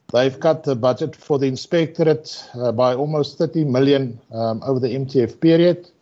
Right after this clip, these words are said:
The goods and services area, we were cut, uh, quite hard, uh, in terms of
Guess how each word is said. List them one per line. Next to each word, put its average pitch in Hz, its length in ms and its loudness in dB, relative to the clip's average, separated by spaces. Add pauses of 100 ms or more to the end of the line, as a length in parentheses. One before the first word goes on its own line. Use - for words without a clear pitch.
(920)
The 131 320 4
goods 156 260 2
and 185 160 0
services 196 500 4
area, 185 480 2 (280)
we 131 260 -2
were 139 140 2
cut, 160 600 -2
uh, 131 380 0 (720)
quite 160 280 2
hard, 139 340 2 (340)
uh, 117 180 -6
in 120 220 -10
terms 135 340 -4
of 117 200 -2